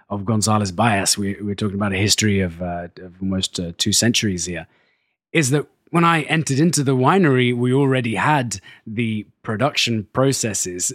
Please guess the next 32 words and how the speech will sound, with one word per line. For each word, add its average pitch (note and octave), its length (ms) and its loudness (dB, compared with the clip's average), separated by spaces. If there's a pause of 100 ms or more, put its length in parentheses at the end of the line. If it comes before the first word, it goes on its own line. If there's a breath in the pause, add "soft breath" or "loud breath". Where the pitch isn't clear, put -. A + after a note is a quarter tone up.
(100)
uh, A#2+ 140 -4
very C#3 560 2
firmly C#3+ 720 2
established A#2+ 800 -2
and A#2+ 100 0
very B2+ 340 0 (180)
firmly D3+ 420 0
put A#2+ 240 -6
into A2+ 220 -6
place. C3 400 -2 (640 loud breath)
Uh, B2+ 300 2
and D3 360 4
really D#3+ 400 4
a, C3+ 340 2
a C3 40 -4
funny D3+ 300 2
example C#3+ 500 2
of A2+ 100 -2
this B2+ 240 0
was B2+ 220 0
in B2+ 80 2
the B2 60 2
nineteen B2 420 2
nineties B2+ 480 2
when A#2+ 300 0
we, A#2+ 360 2
uh, A2 240 -6
acquired, B2 540 0
uh, A2 200 0
I B2 180 2
T D3 280 0
systems G#2+ 680 -2